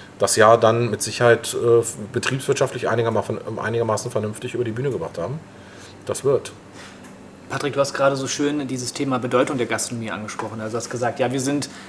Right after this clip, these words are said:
Speaker 2: Gastronomen, weil wir Überzeugungstäter sind, weil wir das gerne machen. Wie würdest du so die, die Rolle und die Bedeutung der Gastronomie beschreiben?
Speaker 1: Puh, da machst du natürlich ein Feld auf, ne? Weil was ist Gastronomie?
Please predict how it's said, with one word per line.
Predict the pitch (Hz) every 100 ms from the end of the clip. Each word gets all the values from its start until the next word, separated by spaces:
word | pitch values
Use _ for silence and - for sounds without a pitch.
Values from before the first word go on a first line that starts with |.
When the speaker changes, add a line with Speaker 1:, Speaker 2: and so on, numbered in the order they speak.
| -
Speaker 2:
Gastronomen, | 127 - 139 143
weil | 135 135
wir | 127
Überzeugungstäter | 123 - 165 165 135 135 120
sind, | 117 120
weil | 117
wir | 123
das | 120
gerne | - 120 127
machen. | 104 107 104 - - - - -
Wie | 135
würdest | 180 175 160
du |
so | 143 156
die, | 135 143 139 131
die | 131 123
Rolle | 131 170 170
und | - 143 131 -
die | 135
Bedeutung | 131 135 143 139
der | 131
Gastronomie | 131 - 139 135 147
beschreiben? | 120 - 101 98 98 - - - - - -
Speaker 1:
Puh, | - 156 - - 123
da | 113
machst | 123 151
du |
natürlich | 131 139 127
ein |
Feld | - 151 -
auf, | 92 101
ne? | 107 139
Weil | 107 110
was | 117
ist | 135
Gastronomie? | 131 - 127 120 139 92